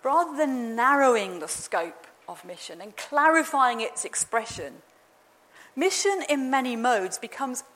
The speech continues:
ever more diverse and complex.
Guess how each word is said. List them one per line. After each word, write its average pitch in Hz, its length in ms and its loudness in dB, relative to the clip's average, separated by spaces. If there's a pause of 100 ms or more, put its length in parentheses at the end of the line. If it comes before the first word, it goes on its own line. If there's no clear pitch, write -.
(140)
ever 294 400 2
more 240 380 -2
diverse 233 880 0
and 220 160 -10
complex. - 840 -8